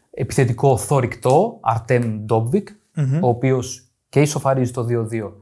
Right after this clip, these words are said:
Speaker 1: και δίνει assist στον Τσιγκάνκοφ για το δύο τρία, άρα εκεί το ανατρέπει. Έχει βάλει έξι, εφτά ή οκτώ, κάτσε να το δω, για να σας πω με σιγουριά. Και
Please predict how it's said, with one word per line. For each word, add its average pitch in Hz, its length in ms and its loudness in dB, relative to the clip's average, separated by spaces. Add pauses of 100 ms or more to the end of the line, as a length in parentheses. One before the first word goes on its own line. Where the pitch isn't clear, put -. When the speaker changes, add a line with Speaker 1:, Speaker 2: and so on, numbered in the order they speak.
(220)
Speaker 1:
και 139 160 4
δίνει 135 320 2
assist 117 180 -4
στον 117 200 -8
Τσιγκάνκοφ 117 540 -2
για 113 100 -6
το 113 100 -2
δύο 107 240 -2
τρία, 117 260 0
άρα 113 140 2
εκεί 104 200 -8
το 117 100 -8
ανατρέπει. 135 380 -4
Έχει 131 120 -6
βάλει 135 400 2 (260)
έξι, 143 340 0
εφτά 147 320 2
ή 139 80 2
οκτώ, 151 500 2
κάτσε 131 260 0
να 117 120 -4
το 117 100 -4
δω, 175 240 2 (440)
για 120 100 -2
να 113 60 2
σας 107 180 -2
πω 135 100 4
με 123 80 2
σιγουριά. 214 540 2 (560)
Και 220 480 6